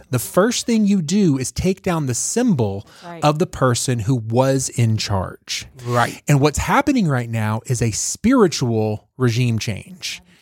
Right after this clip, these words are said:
Speaker 1: And I, I'm, I, this has, has nothing to do with politically. I'm saying in the spirit realm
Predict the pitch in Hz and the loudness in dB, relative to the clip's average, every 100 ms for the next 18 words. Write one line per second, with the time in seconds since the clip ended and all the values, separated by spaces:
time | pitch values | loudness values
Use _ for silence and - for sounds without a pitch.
0 | - - - 147 156 180 _ 156 156 156 | -20 -12 -4 -2 -2 -4 _ 0 0 -2
1 | - - - _ 165 143 160 175 170 156 | -10 -18 -18 _ -2 0 4 4 4 0
2 | 123 135 131 151 196 185 220 226 - 240 | -2 0 2 2 2 0 0 -2 -2 -2
3 | 233 262 220 127 107 98 - - - 147 | 0 0 0 -2 -2 -4 -10 -16 -2 0
4 | 165 - 185 165 147 - 196 233 240 - | 0 0 0 0 -2 -2 0 2 0 -2
5 | - 233 226 165 131 123 113 110 | -4 0 2 2 0 -2 -2 -6